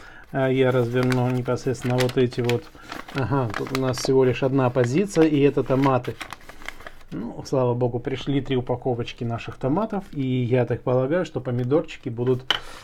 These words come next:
достаточно красивые. И вы посмотрите, какие там они вот такие вот прям, ай-яй-яй. Много-много-много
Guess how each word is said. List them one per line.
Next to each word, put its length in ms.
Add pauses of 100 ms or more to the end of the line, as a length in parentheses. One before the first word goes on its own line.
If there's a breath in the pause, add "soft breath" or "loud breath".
(240 loud breath)
достаточно 840
красивые. 880 (340 loud breath)
И 280
вы 160
посмотрите, 600
какие 300
там 240
они 320
вот 180 (120)
такие 640
вот 160
прям, 360
ай-яй-яй. 680 (100)
Много-много-много 1400